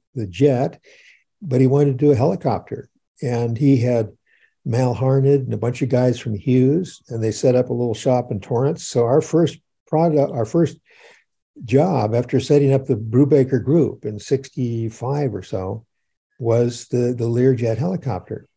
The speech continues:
And, uh, the stock market was booming and everything. And the, but, uh, before we got that done, the bottom dropped out of the stock market, and, and they decided not to go ahead. But it was a beautiful,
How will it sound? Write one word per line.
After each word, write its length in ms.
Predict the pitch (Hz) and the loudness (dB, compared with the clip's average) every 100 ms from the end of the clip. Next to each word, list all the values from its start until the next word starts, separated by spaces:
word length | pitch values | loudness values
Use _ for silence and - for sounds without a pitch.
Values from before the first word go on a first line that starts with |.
| _ _ _ _ _ - | _ _ _ _ _ -12
And, 420 | 127 113 107 107 | -6 -4 -4 -4
uh, 280 | 107 104 104 | -4 -4 -6
the 100 | 113 | -8
stock 400 | - - 135 135 | -4 0 0 0
market 340 | 117 120 127 | -2 -2 -2
was 160 | 135 107 | -4 -6
booming 440 | 98 120 123 123 | -2 0 0 0
and 80 | 117 | -2
everything. 380 | 113 120 123 123 | -2 -2 -2 -2
And 80 | 107 | -4
the, 240 | 110 123 | -4 -4
but, 400 | 170 170 165 120 | -8 -8 -6 -4
uh, 800 | 165 170 180 175 247 214 208 - 165 | -6 -10 -12 -14 -14 -12 -12 -10 -2
before 560 | 131 - 156 165 160 | -2 0 2 4 2
we 220 | 175 143 | 2 0
got 300 | 131 139 131 | 2 2 2
that 340 | 131 120 110 98 | 2 0 -2 0
done, 680 | 156 147 117 107 127 180 | 2 2 2 0 -4 -4
the 80 | 131 | -6
bottom 400 | 92 127 131 127 | -2 0 0 0
dropped 340 | 104 107 95 127 | 0 -2 -2 -2
out 160 | 110 | -2
of 60 | 104 | -2
the 80 | 98 | -6
stock 380 | - 104 90 | -4 -4 -4
market, 400 | 98 92 - 151 175 127 | -8 -8 -4 -6 -6 -6
and, 360 | 104 101 104 - _ _ _ _ _ | -6 -6 -8 -14 _ _ _ _ _
and 360 | - 110 110 104 | -6 -4 -2 -2
they 140 | 117 | -2
decided 540 | 110 101 120 117 104 92 | -2 -2 0 0 -2 -2
not 240 | 104 104 | -4 -4
to 80 | - | -8
go 180 | 92 101 | -6 -4
ahead. 400 | 95 120 101 101 - 208 | -2 -2 -2 -6 -12 -14
But 180 | 135 110 | -4 -2
it 80 | 127 | -2
was 200 | 160 104 | -4 -6
a 80 | 104 | -4
beautiful, 500 | 110 131 156 131 | 2 2 2 -2